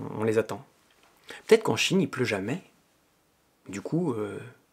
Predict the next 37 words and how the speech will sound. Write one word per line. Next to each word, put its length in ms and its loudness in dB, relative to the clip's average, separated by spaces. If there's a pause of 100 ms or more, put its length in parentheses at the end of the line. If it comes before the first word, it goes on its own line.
(140)
c'est 140 -6
quelque 140 -8
chose 200 -2
auquel 220 0
ils 80 -8
pensent 180 -6
pas. 140 0
Ils 60 4
se 40 -2
disent, « 160 -6
Pff, 640 -4 (560)
pourquoi 280 -2
on 20 0
mettrait 240 -4
une 80 -6
norme 160 -8
I 80 -12
P ? » 240 -12 (340)
Tu 80 -10
sais, 220 10
euh, 520 2 (540)
c'est 120 -2
difficile 360 0
de 80 6
penser 320 4
à 80 10
des 100 2
choses 380 -2
quand 260 -2
ça 160 -2
nous 120 -4
touche 200 -6
pas. 280 0 (160)
Euh... 20 -10 (1040)
par 120 -8
exemple, 260 2
euh, 240 2